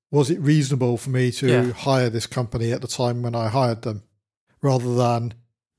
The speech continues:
Speaker 1: has the thing been delivered? I'm just trying to imagine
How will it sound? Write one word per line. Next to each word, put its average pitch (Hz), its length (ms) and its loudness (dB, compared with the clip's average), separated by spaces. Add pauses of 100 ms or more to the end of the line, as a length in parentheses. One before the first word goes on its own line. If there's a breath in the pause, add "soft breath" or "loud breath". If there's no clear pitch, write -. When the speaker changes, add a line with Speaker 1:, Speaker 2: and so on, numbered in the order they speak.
Speaker 1:
has - 280 -2
the 127 100 -10
thing 117 300 -2
been 113 220 -2
delivered? 113 480 0 (300 soft breath)
I'm 185 160 2
just 285 200 0
trying 247 160 2
to 196 40 6
imagine 143 640 4